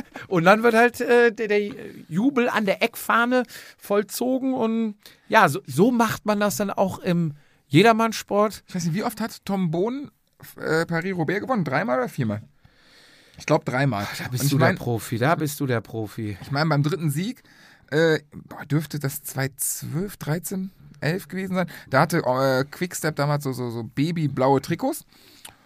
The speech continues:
Speaker 1: Und er ist, glaub ich, fünfundvierzig Kilometer solo rausgefahren dann am, vor Ziel
Speaker 2: Ja.
Speaker 1: und alleine durch.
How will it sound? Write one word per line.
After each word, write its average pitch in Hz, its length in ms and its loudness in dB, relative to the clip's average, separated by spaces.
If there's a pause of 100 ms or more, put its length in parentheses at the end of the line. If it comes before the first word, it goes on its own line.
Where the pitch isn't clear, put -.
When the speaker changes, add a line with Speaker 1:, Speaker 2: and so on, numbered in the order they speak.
(180)
Speaker 1:
Und 143 200 4
er 147 160 -2
ist, - 260 -4
glaub 147 140 2
ich, 147 60 2
fünfundvierzig 202 440 0
Kilometer 165 380 0
solo 208 420 2 (400)
rausgefahren 190 560 -4
dann 190 160 -6
am, - 180 -8
vor 180 220 -10
Ziel 185 260 -4
Speaker 2:
Ja. 120 100 2
Speaker 1:
und 123 80 4
alleine 139 280 -2
durch. 170 180 -4